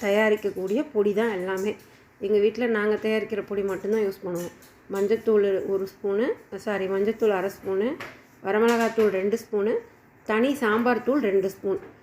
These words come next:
இது எல்லாம் சேர்த்து அந்த வெங்காயத்தோட நல்லா வணங்கணும். வணங்கி நல்லா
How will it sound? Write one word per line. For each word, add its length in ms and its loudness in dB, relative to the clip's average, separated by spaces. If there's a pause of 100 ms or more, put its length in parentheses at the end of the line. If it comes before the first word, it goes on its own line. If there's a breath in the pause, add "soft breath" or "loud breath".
(220)
இது 140 0
எல்லாம் 420 2
சேர்த்து 280 2
அந்த 220 2
வெங்காயத்தோட 520 2 (140)
நல்லா 300 2 (100)
வணங்கணும். 460 0 (680 soft breath)
வணங்கி 440 2
நல்லா 280 0